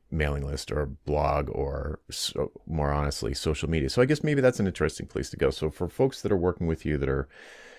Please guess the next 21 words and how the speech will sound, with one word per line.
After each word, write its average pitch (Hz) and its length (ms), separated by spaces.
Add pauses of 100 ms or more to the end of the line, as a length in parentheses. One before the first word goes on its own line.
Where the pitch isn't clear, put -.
(220)
that - 220
are - 180 (200)
making 104 300
a 90 60
living 78 440
more 85 160
in 76 60
the 71 80
content 78 480
marketing 69 600 (460)
area, 67 520 (580)
what 117 200
sorts - 320
of 110 80
things 107 320
are 78 100
clients 90 460
asking 85 400
them 76 180
to - 140
write? 55 560